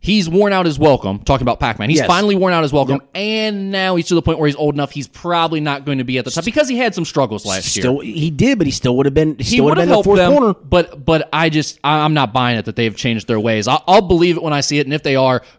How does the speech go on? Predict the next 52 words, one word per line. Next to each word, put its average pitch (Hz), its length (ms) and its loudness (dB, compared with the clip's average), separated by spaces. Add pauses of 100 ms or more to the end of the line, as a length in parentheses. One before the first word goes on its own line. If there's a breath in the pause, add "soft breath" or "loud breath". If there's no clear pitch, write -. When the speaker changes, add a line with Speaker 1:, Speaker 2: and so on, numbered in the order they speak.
Speaker 1:
great. 135 340 0
I 120 140 -2
hope 139 240 -2
they 131 100 0
start, 123 400 -4 (360)
you 160 120 -6
know, 127 100 0
they 127 100 0
go 143 180 2
forward 143 280 2
and 131 40 0
they 127 60 -2
start 131 180 -2
making 131 240 -2
better 123 220 -2
decisions. 120 420 -4 (180 loud breath)
But 143 140 0
for 143 80 -8
them 190 200 2
to 160 80 2
make 143 240 0
that 143 100 -2
decision 135 480 -2
now 143 260 0
when 127 140 -2
they 127 80 -4
had 123 120 -2
a 123 40 -4
guy 120 180 -2
that 120 140 -6
could - 80 -2
have 113 60 2
Speaker 2:
So, - 20 0
Speaker 1:
helped 120 160 -2
them, 110 100 -2
Speaker 2:
so 190 120 4
Speaker 1:
I - 20 6
Speaker 2:
I, - 60 6
Speaker 1:
don't 175 100 0
Speaker 2:
I 190 80 4
Speaker 1:
buy 190 60 0
Speaker 2:
get, 202 100 2
Speaker 1:
it. - 60 -10
Speaker 2:
you, 202 180 2
you 185 160 4
think 185 220 -2
they 156 100 2
should - 180 2
have 123 80 2
signed 110 280 -2
Dez 80 180 -10
Bryant? 65 240 -16